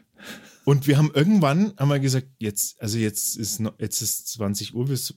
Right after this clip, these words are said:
jetzt fangen wir einfach an, oder? Ja, ja, ja, ja, hä, hä, hä. Was ist denn da los? Warum ist denn da keiner da? Äh, ja, äh, puh, ja, also, äh,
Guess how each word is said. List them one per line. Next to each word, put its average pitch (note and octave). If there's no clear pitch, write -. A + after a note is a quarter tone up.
jetzt -
fangen B2
wir A#2
einfach -
an, F3
oder? B2+
Ja, G#3
ja, G3
ja, F3
ja, E3+
hä, E3+
hä, D3+
hä. C3+
Was G2+
ist B2+
denn B2+
da G#2
los? A#2
Warum A2+
ist C#3
denn F#3
da D#3+
keiner C3+
da? C3
Äh, G3+
ja, F3
äh, E3
puh, F3
ja, D#3
also, D3+
äh, D3